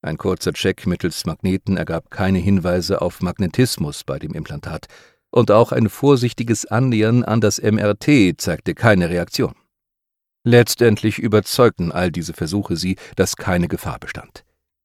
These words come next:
Was sich schließlich im neun Komma vier Tesla M R T zeigte, war eine derartige Überraschung, dass beide zunächst stumm vor dem Monitor saßen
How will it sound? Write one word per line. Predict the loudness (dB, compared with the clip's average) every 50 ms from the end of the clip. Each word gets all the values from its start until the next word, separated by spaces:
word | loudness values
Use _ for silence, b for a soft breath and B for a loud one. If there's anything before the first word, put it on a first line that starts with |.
| _ _ -16
Was | -6 2 2 2 2 2 0
sich | -2 -2 -2 -2
schließlich | -6 -4 -2 -2 -2 -4 -4 -6 -6 -6 -4
im | -6 -4 -4 -2
neun | -2 0 2 2 2 0
Komma | 0 -2 -4 -2 -4 -4
vier | -8 -8 -2 -2 -2 -2 -2
Tesla | -4 -6 -6 -4 -4 -4 -2 -2 -2 0
M | 0 0 0 0
R | 0 -4 -6 -4
T | -4 -4 -4 -4
zeigte, | -4 -8 -6 -4 -4 -4 -6 -8 -16 -18 -18 -18 b b b b b b b b
war | -4 0 2 4 4 4
eine | 6 6 6 4
derartige | 4 2 2 2 2 4 2 0 2 2 2 2 2 0 -2 0 0 0
Überraschung, | 0 0 -2 -2 -2 -2 -4 -6 -4 -4 -4 -4 -4 b b b b b b b b b _ _ _ _ -2
dass | 0 0 0 0 -4
beide | 0 2 4 4 4 4 2 0
zunächst | -2 -2 -2 2 4 4 4 2 2 -2 -8 -12 _ -10
stumm | -10 -8 -2 2 4 4 4 4 0 -4
vor | -6 -6 -2 -2 0 0
dem | 2 2 4
Monitor | 4 6 6 6 4 2 -2 -6 -8 -8 -8
saßen | -6 -6 -8 -8 -8 -10 -12 -12 -14 -16